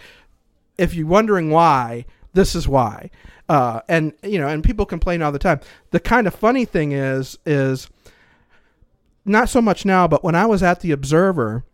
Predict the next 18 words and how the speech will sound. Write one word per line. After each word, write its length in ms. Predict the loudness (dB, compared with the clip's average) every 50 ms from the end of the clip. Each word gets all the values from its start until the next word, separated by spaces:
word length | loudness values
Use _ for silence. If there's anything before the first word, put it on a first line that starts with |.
| _ _ _ _ _ _ _ _ _ _ _ _ _ _ _ -18 -18 -18 -18 -20 -20 -20 _
there 140 | 0 2 2 2
were 100 | 4 4
people 280 | 4 2 4 2 0 0
that 140 | 0 0
I 140 | 0 0 0
blocked 460 | 0 0 0 2 2 0 0 -2 -4
who 80 | -6 -6
said 400 | -2 0 0 0 0 -2 -6 _ _ _ _ _ _ -4
really 260 | -2 0 0 0 0
nasty 320 | -2 -2 -4 -4 -6 -6
things, 220 | -6 -6 -4 -2 0
and 100 | 2 2
they 80 | 2
would 140 | 2 0 -2
complain 320 | -4 -4 -2 -2 -2 0
to 60 | 0 -2
my 120 | -4 -4 -4
editor, 460 | -6 -6 -6 -6 -8 -10 -14 -14 -16